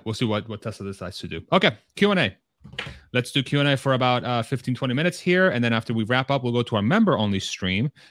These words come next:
which you can do by joining the channel right below this video. Hans and Mimi are channel supporters, and that's why they're part of these discussions.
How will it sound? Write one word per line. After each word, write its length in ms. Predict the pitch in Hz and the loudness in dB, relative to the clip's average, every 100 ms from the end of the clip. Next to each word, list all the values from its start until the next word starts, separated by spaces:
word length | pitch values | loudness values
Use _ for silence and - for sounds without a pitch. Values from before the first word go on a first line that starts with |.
| - | -4
which 180 | 110 - | -4 -2
you 60 | |
can 120 | 110 | 0
do 160 | 104 139 | 2 2
by 160 | 110 101 | 0 -2
joining 540 | 120 147 170 180 165 | 2 2 4 2 0
the 100 | 131 | -2
channel 360 | - 131 113 98 | 0 0 0 0
right 160 | 104 | -2
below 160 | 101 90 | -2 -4
this 160 | - | -4
video. 440 | - 185 185 185 - | 2 4 6 4 0
Hans 300 | - 120 110 | -2 0 2
and 100 | 101 | 2
Mimi 300 | 104 101 101 | 2 2 0
are 320 | - 101 92 90 | -2 -2 -2 -4
channel 280 | - 90 | -6 -8
supporters, 600 | 95 - - 156 151 139 | -6 -6 0 2 4 2
and 80 | 104 | 0
that's 160 | 101 - | -4 -4
why 80 | 90 | -8
they're 100 | 87 | -6
part 200 | - 90 | -6 -6
of 40 | |
these 120 | 92 | -6
discussions. 600 | 98 - 139 - 127 113 | -8 -2 -2 0 -2 -2